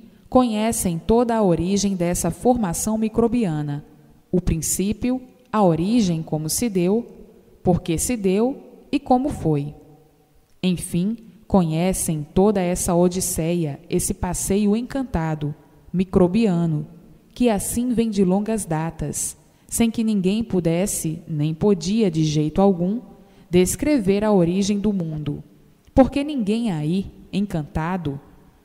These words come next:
viu fazer esse mundo encantado. Ninguém aí,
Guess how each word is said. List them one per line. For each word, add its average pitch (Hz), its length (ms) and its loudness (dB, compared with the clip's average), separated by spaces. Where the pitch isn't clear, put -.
viu 196 220 4
fazer 226 480 0
esse 254 240 -2
mundo 208 360 0
encantado. 147 760 -4
Ninguém 202 500 2
aí, 170 360 -2